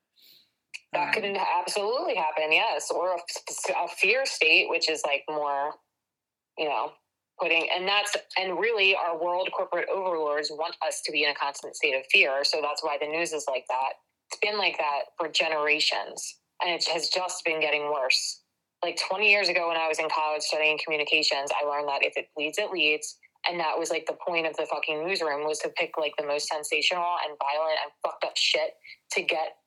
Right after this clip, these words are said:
Speaker 1: the most people watching. And, like, that monster has only grown, like, exponentially since then.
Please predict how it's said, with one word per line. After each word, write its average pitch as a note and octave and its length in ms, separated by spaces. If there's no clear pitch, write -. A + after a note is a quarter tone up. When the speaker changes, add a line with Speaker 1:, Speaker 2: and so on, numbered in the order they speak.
Speaker 1:
the F#3 220
most D#3+ 460
people E3+ 400
watching. D#3+ 560
And, F3+ 300
like, D#3+ 380
that F3+ 360
monster E3 560
has D#3 200
only E3+ 360
grown, D#3+ 580
like, D#3 160
exponentially D#3 720
since D3 300
then. - 260